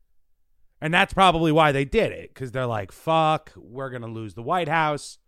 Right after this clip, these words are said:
We're probably gonna lose Congress. Um,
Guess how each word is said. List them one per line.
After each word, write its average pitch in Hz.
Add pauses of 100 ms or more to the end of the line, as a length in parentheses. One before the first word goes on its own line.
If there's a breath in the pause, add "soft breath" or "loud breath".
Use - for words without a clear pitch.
(600)
We're 117
probably 123
gonna 113
lose 110
Congress. 139 (1040)
Um, 98